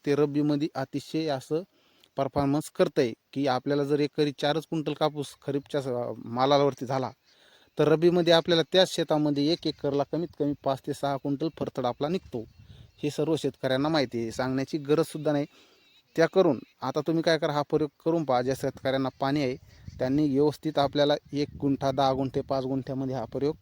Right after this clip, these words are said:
करा. तुमच्या शेती जर ओलसुद्धा असेल रानात तरी हा सुद्धा प्रयोग तुम्ही करणं गरजेचं आहे. करून बघा, तुम्हाला शंभर टक्के रिझल्ट मिळेल. जर नाही मिळाला तर आम्हाला कमेंटमध्ये कळवा. आठ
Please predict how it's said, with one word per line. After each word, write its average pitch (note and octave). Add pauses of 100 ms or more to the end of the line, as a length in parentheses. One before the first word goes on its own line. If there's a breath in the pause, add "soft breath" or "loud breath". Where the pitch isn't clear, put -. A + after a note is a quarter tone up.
करा. D3+ (440 soft breath)
तुमच्या C#3
शेती D3
जर C#3+
ओलसुद्धा D3
असेल C#3+
रानात C#3+ (120)
तरी D#3
हा D3
सुद्धा C#3
प्रयोग C3+
तुम्ही C#3 (380)
करणं E3
गरजेचं D#3+
आहे. B2
करून F3+
बघा, D3+ (480 loud breath)
तुम्हाला D#3
शंभर E3
टक्के D#3+
रिझल्ट D#3
मिळेल. E3+
जर C#3
नाही D#3
मिळाला D#3+ (400 soft breath)
तर B2+
आम्हाला C#3
कमेंटमध्ये D3+
कळवा. D3 (460 loud breath)
आठ C3+